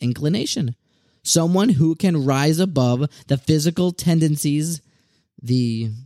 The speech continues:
compulsions of the human body. Someone who has mastered the art of self-control, self-discipline. That's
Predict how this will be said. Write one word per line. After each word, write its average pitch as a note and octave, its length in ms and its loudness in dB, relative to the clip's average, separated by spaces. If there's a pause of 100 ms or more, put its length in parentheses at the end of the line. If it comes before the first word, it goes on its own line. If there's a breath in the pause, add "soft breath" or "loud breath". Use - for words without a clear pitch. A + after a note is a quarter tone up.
(340)
compulsions F3+ 800 0
of C3+ 140 0
the C3 80 -4
human E3 460 0
body. A#2+ 540 -2 (200 soft breath)
Someone F3+ 300 2
who G3 100 2
has F3 140 0
mastered C#3 640 2
the F#3 200 -2
art C#3 260 2
of D#3 180 -6
self-control, C#3 1300 0
self-discipline. C3 1200 0
That's A#2 420 -2